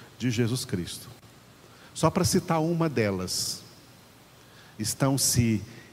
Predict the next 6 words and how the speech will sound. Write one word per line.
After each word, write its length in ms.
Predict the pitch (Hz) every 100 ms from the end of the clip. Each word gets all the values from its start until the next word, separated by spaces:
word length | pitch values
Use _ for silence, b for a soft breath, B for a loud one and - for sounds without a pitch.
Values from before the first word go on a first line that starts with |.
| -
enxafurdando 1700 | 156 151 - - 175 175 - - 156 123 110 110 131 151 156 160 165 - B B -
na 240 | 117 113
lama 840 | 110 110 123 156 160 160 165 170 - B B
suja 1000 | - - - - 147 170 151 127 165 170 B B B -
e 80 |
fedorenta 1200 | 101 - - 151 180 180 156 127 127 123 127 127